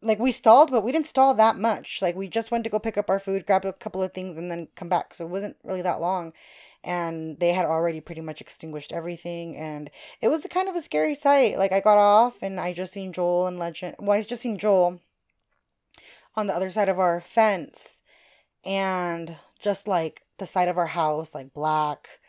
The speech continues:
burnt. Obviously, you could see it. You could see the hole that they had to make on the top. And I look in our car, and I just see, like, little Legend's head kind of looking like,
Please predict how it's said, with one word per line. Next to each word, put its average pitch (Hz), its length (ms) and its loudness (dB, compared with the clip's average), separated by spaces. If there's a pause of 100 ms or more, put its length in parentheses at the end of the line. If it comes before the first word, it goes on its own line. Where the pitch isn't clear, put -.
(580)
burnt. 175 560 -2
Obviously, 175 400 -2
you 170 100 -12
could - 180 -14
see 175 260 -4
it. 170 220 0
You 156 80 -18
could - 160 -18
see 202 120 -8
the 165 120 -6
hole 180 520 0 (340)
that 156 260 2
they 185 100 -2
had 180 140 0
to 175 60 -4
make 180 220 -4
on 170 100 -4
the 151 80 -6
top. 214 400 4 (360)
And 185 320 -4
I 175 80 0
look 202 140 -2
in 240 80 0
our 208 80 2
car, 254 420 6
and 226 80 2
I 214 80 2
just 214 220 -6
see, 226 140 -4
like, 175 220 2
little 214 220 0
Legend's 208 360 2
head 233 440 8
kind 220 240 -6
of 202 80 -6
looking 220 360 -4
like, 175 300 -6